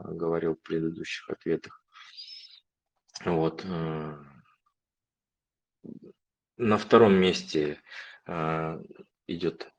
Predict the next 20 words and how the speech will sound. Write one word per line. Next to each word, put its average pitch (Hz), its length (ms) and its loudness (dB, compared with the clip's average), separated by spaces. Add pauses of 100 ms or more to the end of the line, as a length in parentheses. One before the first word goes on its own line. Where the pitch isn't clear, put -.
Российская 90 600 0
Федерация 113 640 2
по 98 140 -4
добыче, 92 520 -4
потом 78 180 -4
Саудовская 110 640 2
Аравия, 90 400 4
Канада, 95 520 4
Ирак. 113 560 4
И 104 420 2
хочу - 500 -4
отметить, 98 480 -4
что 80 720 -2
Китай 95 340 -2
также 85 400 -4
вот, 78 240 -4
э, - 220 -10
занимает 78 420 -12
шестое - 380 -8
место. 101 420 -6